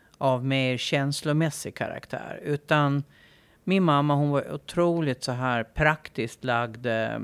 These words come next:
så att, eh, du lärde kanske hur du skulle, ett visst broderistygn eller hur du skulle,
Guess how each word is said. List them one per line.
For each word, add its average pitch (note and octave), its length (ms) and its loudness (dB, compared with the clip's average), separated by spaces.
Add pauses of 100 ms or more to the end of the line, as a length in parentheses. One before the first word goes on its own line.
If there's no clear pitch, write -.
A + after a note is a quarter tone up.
(160)
så C#3+ 160 -2
att, C#3 220 -4
eh, - 640 -8
du D3+ 120 0
lärde C#3+ 380 4
kanske D3+ 340 0
hur D3+ 120 0
du D3 120 -2
skulle, C3+ 240 -2
ett C3 140 -6
visst - 360 -4 (400)
broderistygn D3+ 1200 0
eller A#2 260 0
hur A#2+ 160 -2
du A#2+ 120 -4
skulle, A#2+ 540 -2